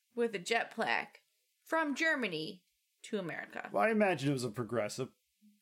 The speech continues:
Speaker 2: thing, maybe,
Speaker 1: But,
Speaker 2: like,
Speaker 1: but,
Speaker 2: up
Speaker 1: uh,
Speaker 2: over the
Speaker 1: but
Speaker 2: north,
Speaker 1: on
Speaker 2: like
Speaker 1: the, on the propaganda machine,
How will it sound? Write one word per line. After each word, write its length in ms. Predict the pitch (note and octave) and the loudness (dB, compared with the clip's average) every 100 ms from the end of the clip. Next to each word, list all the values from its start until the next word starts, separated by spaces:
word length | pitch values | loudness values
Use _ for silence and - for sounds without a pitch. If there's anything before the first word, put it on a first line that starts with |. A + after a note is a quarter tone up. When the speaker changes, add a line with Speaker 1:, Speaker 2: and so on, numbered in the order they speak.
| _ | _
Speaker 2:
thing, 440 | D3 C#3 C#3 C#3+ C3+ | 0 2 2 2 4
maybe, 160 | C3+ | 4
Speaker 1:
But, 140 | C3+ F#4 | 4 2
Speaker 2:
like, 240 | C#3 C3+ - | 4 4 4
Speaker 1:
but, 60 | - | 2
Speaker 2:
up 140 | E4 | 4
Speaker 1:
uh, 40 | |
Speaker 2:
over 240 | G3+ C#3+ C#3+ | 4 4 4
the 80 | C#3 | 4
Speaker 1:
but 120 | D#4+ | 2
Speaker 2:
north, 140 | - D#4 | 2 4
Speaker 1:
on 200 | E4+ F#4 | 4 2
Speaker 2:
like 80 | F4 | 2
Speaker 1:
the, 220 | D4+ B3 - _ - | 4 2 -2 _ 0
on 480 | D#4+ E4+ F4+ E4 B3 - _ | 2 4 2 0 -6 -10 _
the 80 | C4+ | -2
propaganda 680 | D#4+ C#4+ C#4 A#3+ C#4 B3+ | 2 2 0 2 2 2
machine, 480 | G#3+ G#3+ G#3+ G3+ E3 | 0 -2 -2 -4 -4